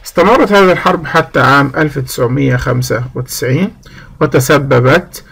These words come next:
في إبادة أكثر من تلتمية ألف مسلم باعتراف الأمم المتحدة نفسها أن هذه الحرب أدت إلى مقتل أكثر من تلتمية ألف مسلم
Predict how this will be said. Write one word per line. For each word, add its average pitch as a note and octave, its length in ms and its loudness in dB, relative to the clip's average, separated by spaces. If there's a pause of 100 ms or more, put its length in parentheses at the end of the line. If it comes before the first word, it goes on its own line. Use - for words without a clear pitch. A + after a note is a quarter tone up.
(280)
في - 220 -2
إبادة E3 760 4
أكثر C3+ 720 0
من C#3 420 -2
تلتمية B2+ 920 -2 (240)
ألف F#3+ 400 0
مسلم D#3 540 -2
باعتراف B2+ 560 -4
الأمم B2+ 280 0
المتحدة B2 580 -4
نفسها B2 440 -6 (640)
أن B2 120 -4
هذه B2+ 280 2
الحرب F3 520 0
أدت C3+ 320 0
إلى B2+ 480 0
مقتل C#3+ 960 0 (1000)
أكثر C3 480 0
من B2+ 520 2 (500)
تلتمية D3 760 0 (280)
ألف C#3 480 0
مسلم C3 800 -2